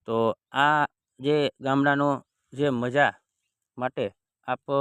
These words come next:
ફેમિલી સાથે, આપ ગ્રુપ સાથે અહીં, અ, પિકનિક માટે આવી શકો છો, જેના માટે આપ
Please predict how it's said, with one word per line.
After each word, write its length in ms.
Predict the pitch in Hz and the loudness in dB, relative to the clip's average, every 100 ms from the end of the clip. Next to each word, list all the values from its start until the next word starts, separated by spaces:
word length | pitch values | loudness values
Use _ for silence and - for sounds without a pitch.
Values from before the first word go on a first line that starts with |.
| 139 - _ | -2 -4 _
ફેમિલી 320 | - 127 131 123 | -8 -6 -4 -2
સાથે, 500 | 131 127 131 123 127 _ _ | -4 -4 -4 -6 -6 _ _
આપ 120 | - 117 | -12 -8
ગ્રુપ 260 | 123 131 - | -6 -6 -4
સાથે 320 | 131 - 127 123 - _ _ _ _ - | -4 -2 -4 -6 -8 _ _ _ _ -10
અહીં, 360 | 127 127 123 _ _ _ _ | -4 -4 -4 _ _ _ _
અ, 160 | - 110 | -4 -4
પિકનિક 380 | - 127 135 131 | -4 -6 -6 -2
માટે 240 | 127 123 | -2 0
આવી 160 | 113 123 | 0 0
શકો 340 | - - 143 | -4 -2 0
છો, 160 | 139 151 - _ _ | 0 -2 -4 _ _
જેના 180 | 123 123 | -4 -2
માટે 340 | 120 123 131 113 | 0 -2 -2 0
આપ 160 | 123 | 0